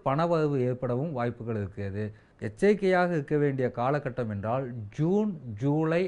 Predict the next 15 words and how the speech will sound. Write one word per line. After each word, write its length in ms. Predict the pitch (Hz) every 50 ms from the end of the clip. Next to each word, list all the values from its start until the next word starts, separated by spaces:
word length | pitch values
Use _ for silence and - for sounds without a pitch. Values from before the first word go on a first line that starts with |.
| - - 98 113
ஆகஸ்ட் 440 | 127 139 143 143 151 160 151 - 147
ஆகிய 260 | 127 123 117 120 110
மாதங்களில் 720 | 107 107 113 123 135 139 139 131 120 113 107 113 131 131 - - - - - - _ -
உடல் 300 | 120 143 170 202 220 208
நலத்தில் 420 | 190 170 147 127 - - 151 160 143
கவனம் 400 | 117 123 131 143 151 165 165 143
எடுத்துக்கொள்ள 400 | 127 120 - 123 110 120 110 113 107
வேண்டும். 400 | 104 101 98 95 95 110 104 98 - - - - - _ _ -
வாகனங்களில் 880 | - 117 139 160 185 190 190 220 208 208 190 175 160 156 156 165 185 190 151
செல்லும் 400 | 135 - 143 139 143 151 156 135
போது 320 | 123 123 117 117 107 123 147 151
மிகுந்த 400 | 131 135 143 160 180 180 180 185 175 135
எச்சரிக்கையுடன் 760 | 120 127 127 - - 175 165 151 151 151 127 120 123 147 143
செல்ல 220 | - 123 110 110 107
வேண்டும். 420 | 104 104 101 98 95 107 113 107